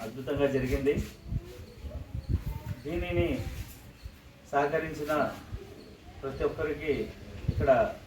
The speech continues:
ధన్యవాదాలు తెలుపుకోవడం జరిగింది. అతి ముఖ్యంగా ఈ సంస్థ ఫౌండర్ అయిన మొహమ్మద్ రఫీ గారికి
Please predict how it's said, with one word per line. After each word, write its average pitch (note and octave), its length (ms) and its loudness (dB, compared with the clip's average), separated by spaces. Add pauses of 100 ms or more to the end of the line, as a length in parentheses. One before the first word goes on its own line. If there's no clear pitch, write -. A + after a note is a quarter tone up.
(360)
ధన్యవాదాలు C3+ 720 4 (420)
తెలుపుకోవడం B2+ 460 2
జరిగింది. B2+ 480 0 (680)
అతి - 100 6
ముఖ్యంగా - 720 8 (680)
ఈ C#3 40 0
సంస్థ - 640 6 (800)
ఫౌండర్ D#3 360 4
అయిన D3 340 4 (920)
మొహమ్మద్ C#3 760 -2
రఫీ C#3 240 0
గారికి D3+ 460 6